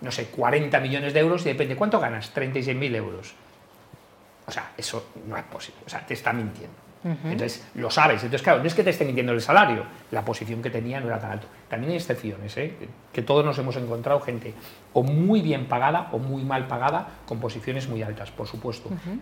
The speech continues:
Speaker 1: Pero la gente tiene que entender que es un contexto más del, de la posición.
Speaker 2: Es uno de los puntos que evalúan o no la, el encaje del candidato al puesto.
Speaker 1: Correcto.
Speaker 2: Ujú.
Speaker 1: Y además algo que, que, que quiero recalcar aquí, porque ha habido una confusión,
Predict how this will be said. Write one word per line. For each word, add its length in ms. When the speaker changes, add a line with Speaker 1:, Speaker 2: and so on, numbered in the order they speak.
Speaker 1:
Pero 160
la 100
gente 200
tiene 180
que 60
entender 320
que 80
es 100
un 160
contexto 880
más 600
del, 360
de 120
la 120
posición. 580
Speaker 2:
Es 180
uno 160
de 60
los 160
puntos 420
que 160
evalúan 440
o 60
no 300
la, 380
el 100
encaje 320
del 100
candidato 380
al 80
puesto. 380
Speaker 1:
Correcto. 480
Speaker 2:
Ujú. 80
Speaker 1:
Y 60
además 320
algo 360
que, 280
que, 340
que 300
quiero 280
recalcar 640
aquí, 320
porque 240
ha 40
habido 180
una 160
confusión, 480